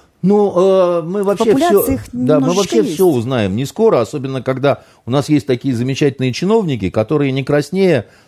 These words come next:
Speaker 1: э, врут, э, всё время по любому поводу, так сказать, и при этом получают госпремии, ордена и какие-то, так сказать, разные всякие медали. Потому что я после всего, значит, случившегося, да, вот,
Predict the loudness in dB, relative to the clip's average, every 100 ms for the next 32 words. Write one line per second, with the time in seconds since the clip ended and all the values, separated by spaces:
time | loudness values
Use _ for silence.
0 | _ -4 0 2 2 0 -2 -2 0 -2
1 | -4 -6 -2 -2 -2 -2 0 2 2 0
2 | -2 -2 0 0 0 0 2 2 2 0
3 | -2 -6 -4 -2 -2 0 0 -2 -14 _
4 | 0 2 0 -4 -4 -2 0 0 0 -4
5 | -2 0 0 0 -2 -2 -4 -2 -2 -2
6 | -2 -2 -2 -4 -4 -2 -2 -4 -4 -4
7 | -6 -6 -2 -2 -2 -6 -2 -4 -2 -2
8 | -2 0 -2 -4 -12 _ -20 -20 -10 -4
9 | -2 0 0 2 2 0 -4 -6 -6 -8
10 | -2 0 0 0 -2 -6 -8 -4 -4 -2
11 | -6 -4 -4 -4 -4 0 2 2 -4